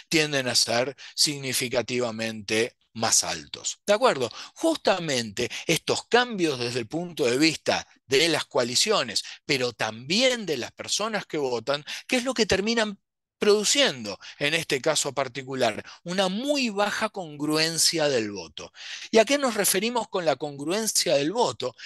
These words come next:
en este ca-, caso específico? Es básicamente, ¿cuáles son las probabilidades que yo vote por un partido en una elección, por ejemplo, consejo municipal,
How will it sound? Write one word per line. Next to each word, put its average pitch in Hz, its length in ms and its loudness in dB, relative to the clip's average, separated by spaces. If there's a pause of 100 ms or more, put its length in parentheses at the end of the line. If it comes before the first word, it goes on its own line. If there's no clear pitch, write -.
(120)
en 131 160 0
este 156 320 0 (180)
ca-, 160 260 0
caso 175 640 0 (140)
específico? 165 920 -2 (120)
Es 160 320 2
básicamente, 151 840 -2 (280)
¿cuáles 240 340 4
son 220 220 2
las 160 120 2
probabilidades 151 1160 2
que 139 160 -6
yo 175 260 -2
vote 147 460 -4 (320)
por 117 200 -2
un 202 220 2
partido 139 800 0
en 101 160 -10
una 135 160 -4
elección, 156 540 0
por 98 160 -6
ejemplo, 113 420 -4
consejo 156 480 -2
municipal, 156 640 0